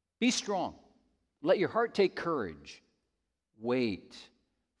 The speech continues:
for the Lord. And I want to focus just really, um,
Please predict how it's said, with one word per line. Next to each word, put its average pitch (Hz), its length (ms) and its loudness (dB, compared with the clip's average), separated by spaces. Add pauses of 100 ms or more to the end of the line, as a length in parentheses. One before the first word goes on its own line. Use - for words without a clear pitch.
(160)
for 110 400 -2 (500)
the 107 80 -4
Lord. 90 480 -6 (600)
And 120 100 0
I - 20 2
want 196 160 0
to - 80 -8
focus 147 640 2 (120)
just 127 320 -6
really, 110 640 0
um, 101 460 -2